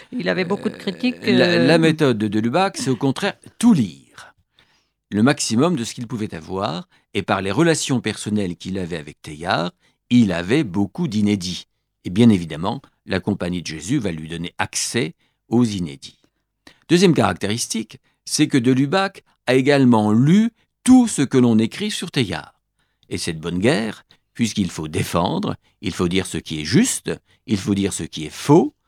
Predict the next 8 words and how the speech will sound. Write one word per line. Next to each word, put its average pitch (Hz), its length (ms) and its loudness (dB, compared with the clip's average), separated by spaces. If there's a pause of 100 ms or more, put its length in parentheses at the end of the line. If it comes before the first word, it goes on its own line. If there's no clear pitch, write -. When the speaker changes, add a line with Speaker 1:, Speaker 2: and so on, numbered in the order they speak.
(140)
Speaker 2:
ce - 140 -6
qui 101 180 -4
est 92 60 2
mensonge, 123 640 -2 (240)
ce - 140 -4
qui 107 220 -2
est - 120 -6
incompréhension, 113 1120 0